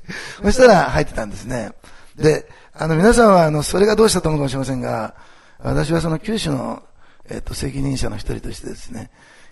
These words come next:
九州の枠が、えっと、一つまで去年減って、去年エフエフがね、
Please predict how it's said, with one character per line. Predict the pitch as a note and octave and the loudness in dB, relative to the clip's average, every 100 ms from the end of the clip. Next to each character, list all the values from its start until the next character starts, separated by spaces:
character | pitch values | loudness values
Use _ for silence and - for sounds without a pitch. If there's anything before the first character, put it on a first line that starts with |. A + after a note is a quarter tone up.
| - | -6
九 | F#3 | -2
州 | G3+ E3+ | -2 -2
の | C#3 | -4
枠 | A#2+ A2 | -4 -6
が、 | B2 A2+ G#2+ - - - - | -6 -6 -8 -12 -20 -20 -12
え | |
っ | - | -4
と、 | |
一 | - - | -2 0
つ | F3+ | -2
ま | D3+ | -2
で | A#2+ A2+ | -6 -6
去 | B2+ | -6
年 | A2+ | -6
減 | G2+ F#2 | -8 -10
っ | |
て、 | - - A2+ - - - C3+ | -10 -8 -6 -8 -14 -16 -4
去 | C#3 | -2
年 | B2+ | -2
エ | A2+ | -4
フ | |
エ | A#2+ | -4
フ | A#2+ | -4
が | A#2 A2 - - - | -4 -4 -8 -18 -14
ね、 | - B2+ | -10 -10